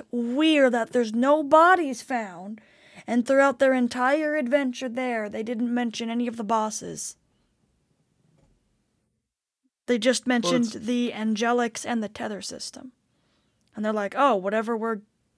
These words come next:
Speaker 1: we're going the right way," basically, is what they were saying.
Speaker 2: Mm-hmm.
Speaker 1: 'Cause they're finding, like, more of these kind of, like, mechanics, so they're like,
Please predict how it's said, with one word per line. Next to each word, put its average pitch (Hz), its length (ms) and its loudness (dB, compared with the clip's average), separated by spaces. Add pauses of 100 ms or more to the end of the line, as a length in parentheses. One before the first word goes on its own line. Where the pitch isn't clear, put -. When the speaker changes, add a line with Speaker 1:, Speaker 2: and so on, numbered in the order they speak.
(180)
Speaker 1:
we're 233 120 2
going 254 340 8
the 240 100 6
right 233 280 2
way," 220 260 0
basically, 190 600 -12
is 180 100 -14
what 185 160 -10
they 190 120 -12
were 180 120 -14
saying. 175 420 -10 (720)
Speaker 2:
Mm-hmm. 123 280 2 (1200)
Speaker 1:
'Cause 214 120 -2
they're 220 120 2
finding, 208 400 -4
like, 196 340 -8
more 214 320 -2
of 196 80 -6
these 202 240 -4
kind 196 240 -10
of, 190 140 -12
like, 185 280 -12
mechanics, 185 720 -10
so - 80 -12
they're 185 160 -10
like, - 220 -10